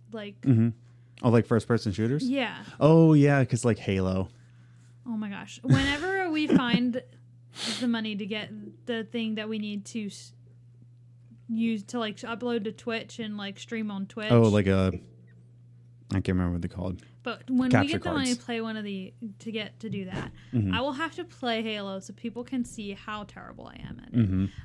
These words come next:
Speaker 1: I fell off steps, l-, steps, not even cliffs. Like, we'll get to the cliffs later, but I fell off steps trying to get up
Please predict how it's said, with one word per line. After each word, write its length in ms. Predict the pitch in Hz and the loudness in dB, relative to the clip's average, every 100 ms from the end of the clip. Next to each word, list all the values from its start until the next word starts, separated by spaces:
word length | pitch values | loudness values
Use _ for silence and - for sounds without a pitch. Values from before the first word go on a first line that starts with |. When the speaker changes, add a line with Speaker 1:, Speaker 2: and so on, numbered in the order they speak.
| - 233 | -8 -4
Speaker 1:
I 460 | 254 285 349 359 | -2 0 -4 -8
fell 520 | - - - 247 233 226 | -16 -12 -4 -2 -2 -4
off 340 | 220 214 208 | -8 -8 -12
steps, 920 | - - - - 226 262 294 - - - - | -18 -18 -16 -6 -2 -2 -4 -12 -14 -20 -14
l-, 140 | 240 - - | -12 -14 -18
steps, 480 | - - 370 196 247 | -8 0 0 0 -2
not 140 | 381 | -2
even 220 | 508 539 | -4 -6
cliffs. 340 | - 381 240 - | -4 -4 -4 -4
Like, 140 | 277 | -4
we'll 240 | 247 277 403 | -2 -2 0
get 160 | 403 | -2
to 100 | - | -2
the 60 | 302 | -6
cliffs 260 | - 320 - | -2 -4 -2
later, 360 | 302 233 202 - - - - | -2 -2 -6 -14 -20 -20 -6
but 100 | 320 302 | -4 -2
I 160 | 381 | -4
fell 220 | 427 480 | -2 -2
off 240 | 403 359 - | -2 -2 -8
steps 640 | - - - 277 - - | -14 -10 -2 -2 -2 -12
trying 260 | - 349 415 | -8 -6 -4
to 60 | |
get 240 | 277 302 294 | -2 -2 -2
up 240 | 277 349 | -4 -6